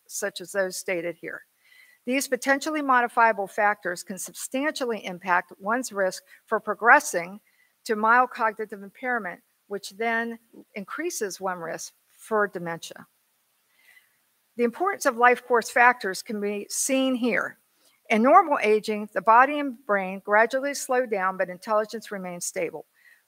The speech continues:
Persons with mild cognitive impairment may have notable problems with memory or other core brain functions, but impairments are not sufficient as to interfere with daily life. However, dementia encu-,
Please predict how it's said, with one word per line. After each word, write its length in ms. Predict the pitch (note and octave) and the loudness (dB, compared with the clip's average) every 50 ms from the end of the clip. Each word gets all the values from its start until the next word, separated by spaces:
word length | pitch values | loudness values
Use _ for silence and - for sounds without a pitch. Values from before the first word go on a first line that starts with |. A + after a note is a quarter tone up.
| _ | _
Persons 440 | _ - C4+ C#4+ C#4+ D#4+ D4 C4 B3+ | _ 6 6 6 6 0 -6 -6 -6
with 160 | A3+ A3 F#3 | -6 -6 0
mild 300 | F#3+ A3+ B3 C4+ D4+ D#4+ - | 4 6 6 6 6 4 4
cognitive 480 | C4+ C4 B3+ B3+ C4 A#3+ - A#3+ G#3+ | 2 2 2 2 -2 -6 -6 -8 -6
impairment 640 | A3 G#3+ G3 - C#4 D4 D4 C#4+ A3+ F#3+ F#3+ - - | -6 -8 -8 -4 0 2 2 2 0 -2 -6 -6 -4
may 160 | A3 A#3+ C4 | -2 -2 0
have 180 | C4 A#3 F#3 F3+ | 0 0 -2 -2
notable 420 | G3 G#3+ A#3+ D4 F#4 D#4+ A3+ G3+ | 2 4 4 4 4 0 -4 -8
problems 560 | - - - G3+ F#3+ F#3 - F#3 F3+ F3 - | -6 0 4 4 4 4 2 0 -6 -8 -10
with 160 | - F3 F3 - | -10 -10 -8 -4
memory 460 | A3 G#3+ A3+ A3+ A#3+ A#3+ B3 B3 - | -4 -2 0 0 0 0 -2 -2 -2
or 140 | - F#3+ F#3+ | 0 2 2
other 160 | F#3 F3 F3+ | 2 2 0
core 240 | - - - G#3 F#3+ | -6 -4 -2 -2 -2
brain 260 | F#3 G3 F#3+ F3 F3 - _ | 0 -2 -4 -4 -6 -4 _
functions, 480 | B3 B3 B3+ B3 - G3+ F#3 F3 - - | 0 0 0 -2 -8 -10 -10 -12 -10 -6
but 100 | - G3 | -4 -4
impairments 600 | F#3 F#3 - - A3 G#3+ G#3 G#3 G#3+ G#3 - - - _ _ _ _ | -4 -6 -12 -8 -6 -6 -6 -6 -8 -12 -12 -16 -20 _ _ _ _
are 100 | - G#3 | -10 -8
not 200 | G3 G#3 G#3 G3+ | -6 -6 -6 -6
sufficient 540 | - - G3 - - A#3 G#3+ - - G3 G3 - | -8 -14 -16 -6 -4 -4 -4 -4 -6 -10 -8 -4
as 180 | - F3+ E3 - | -4 -4 -4 -2
to 140 | - - - | -6 -4 -4
interfere 380 | G3 F#3+ F#3+ F3 - - F#3+ F3 | -2 -4 -4 -4 -2 0 0 0
with 160 | E3 D#3+ - | 0 -2 -2
daily 260 | F3+ E3 D#3 - D#3+ | -2 -2 -2 -2 -4
life. 300 | D#3 D3+ D#3 - C#3 C#3+ _ _ _ _ - - - _ _ _ _ | -4 -2 -4 -4 -4 -8 _ _ _ _ -20 -20 -20 _ _ _ _
However, 460 | _ - A#3+ A#3+ B3 B3 A#3+ A3 F#3 - | _ 6 8 12 12 12 10 10 4 2
dementia 420 | - G#3 G#3 G#3+ A#3 B3 A#3+ C#4+ C4+ | 0 -4 -2 0 0 0 0 -6 -8
encu-, 440 | A#3 - C4 B3+ A#3+ A#3+ - A#3 | -8 -2 0 0 0 0 -2 -4